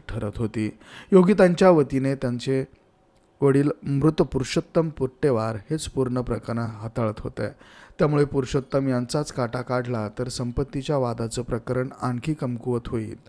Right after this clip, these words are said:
पुरुषोत्तम गेल्यानंतर योगिताच्या बाजूने कुणीही लढणार नाही, असा विचार करत अर्चना यांनी शांतपणे पुरुषोत्तम यांच्या हत्येचा कट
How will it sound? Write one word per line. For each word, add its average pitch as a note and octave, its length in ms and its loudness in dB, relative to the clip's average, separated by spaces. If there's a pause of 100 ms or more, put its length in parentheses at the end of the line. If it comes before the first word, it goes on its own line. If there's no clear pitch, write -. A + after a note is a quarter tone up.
(360)
पुरुषोत्तम G#3 540 6
गेल्यानंतर C#3 600 2
योगिताच्या B2+ 520 -2
बाजूने A#2 400 -6
कुणीही B2 560 -8
लढणार B2+ 460 -8
नाही, A2 320 -12
असा A#2 240 -8
विचार A#2 360 -4
करत C3+ 360 -4
अर्चना B2 440 -6
यांनी A#2+ 380 -2 (360)
शांतपणे D#3 600 -2
पुरुषोत्तम C3+ 640 -4
यांच्या B2 300 -4
हत्येचा A#2 440 -8
कट A2+ 240 -10